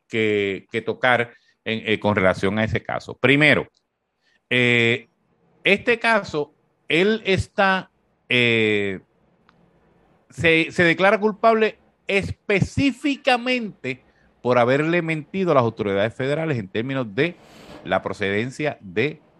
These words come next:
los, eh, los donativos y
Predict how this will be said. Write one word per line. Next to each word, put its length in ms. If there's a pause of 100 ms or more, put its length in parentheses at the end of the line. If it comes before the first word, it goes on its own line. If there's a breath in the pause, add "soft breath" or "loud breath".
(220)
los, 600
eh, 360
los 160
donativos 580 (500)
y 320